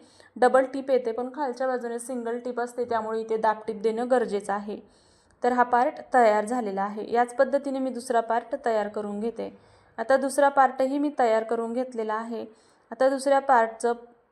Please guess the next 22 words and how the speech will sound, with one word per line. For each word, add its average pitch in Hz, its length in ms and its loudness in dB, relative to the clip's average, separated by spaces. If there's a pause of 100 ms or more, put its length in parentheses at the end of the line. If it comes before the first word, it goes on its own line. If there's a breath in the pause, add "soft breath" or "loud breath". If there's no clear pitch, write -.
(160)
अ, - 60 -4
आणि, 226 420 -2
अ, 214 260 -4
दोन्ही 254 360 -2
पार्टची 226 440 2
जी 226 100 -4
फ्रंट, 254 360 0 (380)
अ, 208 300 -4 (480)
हुक 269 260 -2
आय 277 120 8
पट्टीची 247 480 -4
जी 254 200 -2
लेंथ 226 260 2
आहे, 226 300 -4 (440 soft breath)
ती 277 60 -4
मोजून 254 380 0
घ्यायची, 254 320 0
सारखी 226 400 -2
झाली 226 260 -6
की 214 140 -10
नाही 226 220 -8
ते. 220 500 -8